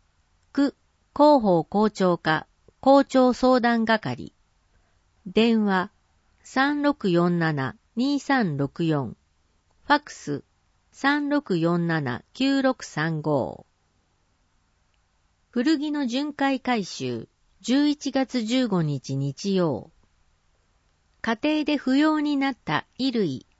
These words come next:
布製品で再利用できるものを回収します。靴やぬいぐるみなど、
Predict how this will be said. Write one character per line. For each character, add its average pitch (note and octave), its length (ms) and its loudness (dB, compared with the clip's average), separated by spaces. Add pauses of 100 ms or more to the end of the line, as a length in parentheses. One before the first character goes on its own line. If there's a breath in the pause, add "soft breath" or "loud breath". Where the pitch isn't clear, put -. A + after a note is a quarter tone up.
(100)
布 A#3 260 2
製 C#4 260 0
品 E3 300 -4
で C3 240 -6 (140)
再 C#4+ 320 -2
利 D#4 120 0
用 A#3 200 0
で E3 140 -2
き A3 140 -6
る G3+ 120 2
も D#3+ 160 0
の D3+ 240 -2
を B2+ 40 -8
回 A3 280 -4
収 G3+ 260 -4
し F3+ 180 -8
ま D#3 140 -4
す。 - 240 -16 (1200)
靴 - 300 -4
や G#3 200 2
ぬ G#3 220 0
い C4+ 80 -2
ぐ B3+ 120 -2
る C4 100 0
み A#3+ 120 0
な A3+ 160 2
ど、 D#3+ 220 -2